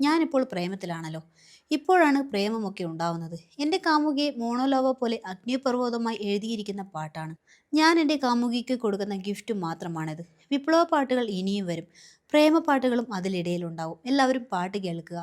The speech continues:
വേടൻ പറഞ്ഞു. "ഞാൻ മദ്യപിക്കുകയും പുകവലിക്കുകയും ഒക്കെ ചെയ്യുന്ന ആളാണ്.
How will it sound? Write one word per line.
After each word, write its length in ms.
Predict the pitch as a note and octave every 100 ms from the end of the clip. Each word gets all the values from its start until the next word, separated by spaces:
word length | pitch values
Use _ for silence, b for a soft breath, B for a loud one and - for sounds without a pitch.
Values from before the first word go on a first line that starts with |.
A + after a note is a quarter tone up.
| E3+
വേടൻ 280 | F#3+ G3+ F#3+
പറഞ്ഞു. 260 | D#3+ D#3+ D#3+ _ b b -
"ഞാൻ 200 | B3+ E4+ F4+
മദ്യപിക്കുകയും 680 | D#4+ C4+ E4 D#4+ D#4 D#4
പുകവലിക്കുകയും 640 | D4+ C#4 C#4+ C#4+ C4 C4+ B3+
ഒക്കെ 160 | A3 B3
ചെയ്യുന്ന 360 | - G3 F#3
ആളാണ്. 360 | F3 E3 D#3+ D#3+